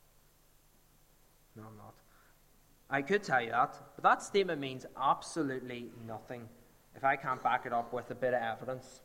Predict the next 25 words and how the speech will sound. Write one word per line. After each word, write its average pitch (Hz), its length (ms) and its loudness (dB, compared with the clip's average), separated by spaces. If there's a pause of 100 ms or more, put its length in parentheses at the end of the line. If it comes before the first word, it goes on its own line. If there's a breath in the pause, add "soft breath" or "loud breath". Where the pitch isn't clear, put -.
(220)
or 117 200 -8
if 117 80 -6
I 185 80 -2
was 165 100 -12
able 117 220 -6
to 113 40 -12
show - 120 -12
you 110 160 -10
a - 20 -14
gold 113 300 -8
medal, 113 360 -6 (280 loud breath)
which 120 180 -4
I 127 40 0
left 120 260 4
at 120 80 -12
home. 110 180 -10
I'll 110 80 -10
bring 117 220 -10
it 107 80 -14
next 107 200 -18
week. 113 140 -12 (1160 loud breath)
The 147 60 0
gospel 208 500 6
message 143 600 -2
as, 127 460 0